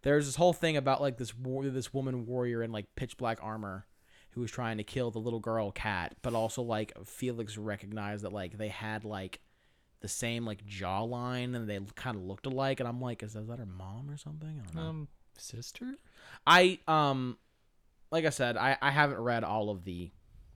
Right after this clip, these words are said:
Speaker 1: Felix and Gotrek books, and the ones that I have, have, it's been a long time.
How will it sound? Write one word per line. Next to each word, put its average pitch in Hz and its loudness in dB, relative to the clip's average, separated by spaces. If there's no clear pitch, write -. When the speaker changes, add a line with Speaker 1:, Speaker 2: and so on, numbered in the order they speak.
Speaker 1:
Felix - -8
and 92 -8
Gotrek 78 -8
books, - -6
and 101 -6
the 101 -4
ones 90 -6
that 90 -8
I 65 -6
have, 69 -6
have, 87 -8
it's - -14
been 98 -10
a 67 -10
long 50 -10
time. - -14